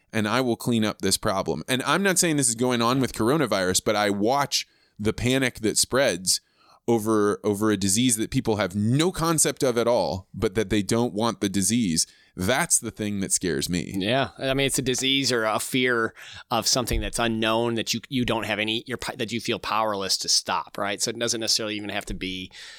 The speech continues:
Speaker 2: a di-, a, a medical
Speaker 1: Yeah.
Speaker 2: disease, but a, a disease of, of thought, a disease of,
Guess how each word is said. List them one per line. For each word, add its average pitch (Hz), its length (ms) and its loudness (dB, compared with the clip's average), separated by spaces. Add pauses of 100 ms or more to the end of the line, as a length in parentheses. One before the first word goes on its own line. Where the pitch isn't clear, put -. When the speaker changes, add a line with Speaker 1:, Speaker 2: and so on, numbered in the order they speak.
(160)
Speaker 2:
a 92 140 -4
di-, 104 100 -4
a, - 80 -2
a 95 440 -2 (220)
medical 156 380 2
Speaker 1:
Yeah. 120 60 -2
Speaker 2:
disease, 92 440 -4
but 101 180 -2
a, 98 200 -2
a 98 60 -2
disease 104 440 -2
of, 98 200 -4
of 95 180 -8
thought, 113 400 0
a 90 60 -10
disease 104 440 -4
of, 98 220 -6